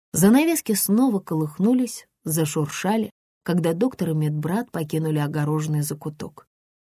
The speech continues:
Эрика лежала и смотрела в потолок.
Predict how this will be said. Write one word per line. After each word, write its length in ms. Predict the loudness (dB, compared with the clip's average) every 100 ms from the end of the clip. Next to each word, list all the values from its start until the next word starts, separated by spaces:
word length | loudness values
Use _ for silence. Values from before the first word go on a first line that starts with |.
| _
Эрика 320 | 2 4 4 4
лежала 400 | 4 4 4 4
и 80 |
смотрела 540 | 2 -2 -2 0 0 0
в 120 | -4
потолок. 760 | -10 -6 -2 -2 -4 -8 -20